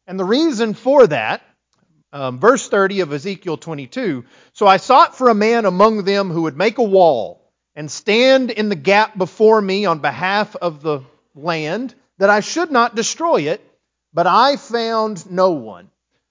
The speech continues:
God has always been searching for men and women who are willing to stand in the gap, willing to step up into those positions and roles of, of leadership and service that are necessary,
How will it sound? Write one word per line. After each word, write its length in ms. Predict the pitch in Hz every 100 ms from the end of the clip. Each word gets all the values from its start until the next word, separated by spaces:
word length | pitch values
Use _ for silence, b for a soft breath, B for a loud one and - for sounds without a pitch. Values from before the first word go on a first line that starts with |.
| _ _ _ _
God 260 | 240 381
has 140 | 349 226
always 400 | 247 247 196 151
been 180 | 180 175
searching 560 | - 226 220 190 170
for 260 | 147 170 156
men 420 | 156 220 220 185
and 180 | 165 165
women 340 | 214 196 175
who 140 | 175 170
are 100 | 156
willing 360 | 165 180 214
to 100 | 214
stand 480 | - - 170 180 185
in 80 | 202
the 80 | 208
gap, 480 | 170 269 117 -
willing 460 | 170 151 190 190 185
to 140 | 190
step 460 | 170 - - 233 233
up 280 | 311 247 214
into 220 | 180 190
those 300 | 175 190 185
positions 800 | _ 220 202 247 - 185 156 139
and 180 | 160 160
roles 480 | 254 247 190 147
of, 160 | 143 131 b b
of 180 | 165 139
leadership 640 | 196 311 254 220 - 185 -
and 120 | 156
service 520 | - 233 247 165 151
that 180 | 190 185
are 80 | 196
necessary, 800 | 247 330 359 - 175 147 123 110